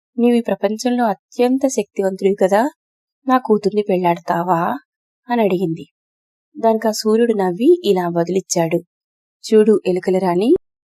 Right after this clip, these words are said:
నువ్వు ఈ ప్రపంచంలో నేనే శక్తివంతుడు అనుకుంటున్నావు కదూ, తప్పేం లేదు. కానీ నా వెలుగులను కూడా అడ్డుకునే శక్తి మేఘుడికి ఉంది. కాబట్టి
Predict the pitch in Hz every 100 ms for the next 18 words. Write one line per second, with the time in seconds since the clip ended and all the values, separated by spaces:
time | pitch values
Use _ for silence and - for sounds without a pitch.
0 | _ 226 233 240 220 208 214 - _ _
1 | 240 233 226 247 247 262 254 254 226 196
2 | 214 214 208 - 202 196 208 185 175 175
3 | 185 175 180 240 339 370 _ _ _ -
4 | 185 - 202 196 175 170 180 - 170 175
5 | 214 381 392 _ _ _ _ _ 214 240
6 | 226 196 208 240 285 285 - 240 233 233
7 | - - 175 170 202 214 208 208 185 _
8 | 185 220 320 - _ _ _ _ - 185
9 | 208 220 247 294 294 202 180 170 165 _
10 | _ _ - 180 175 175 240 285